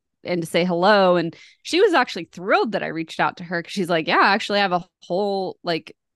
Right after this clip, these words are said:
program." So, you know, it was, it was paid that I, I signed up for. And,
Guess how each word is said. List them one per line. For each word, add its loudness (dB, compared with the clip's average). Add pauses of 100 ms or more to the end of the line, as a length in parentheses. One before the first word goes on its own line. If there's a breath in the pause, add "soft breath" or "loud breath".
(140)
program." -2 (380 loud breath)
So, 2
you -2
know, 0
it 0
was, -2
it -2
was -4
paid -4
that 2
I, 2
I -2
signed -6
up -6
for. -4
And, -4